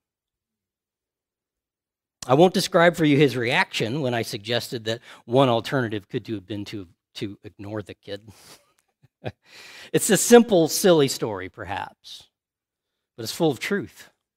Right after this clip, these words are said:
and we've all been there. All right,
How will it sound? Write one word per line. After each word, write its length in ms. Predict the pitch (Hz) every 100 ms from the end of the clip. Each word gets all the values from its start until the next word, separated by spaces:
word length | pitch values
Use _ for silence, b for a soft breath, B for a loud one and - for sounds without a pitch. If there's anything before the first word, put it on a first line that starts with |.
| _ _ _ _
and 160 | 139 123
we've 160 | 131 127
all 160 | 139
been 200 | 139 143
there. 300 | 113 98 107 _ _ _ _ _ _ _ _ _ _ _ _ _ _ _ _ _ _ _ _ _ _ _ - -
All 80 | 147
right, 180 | 123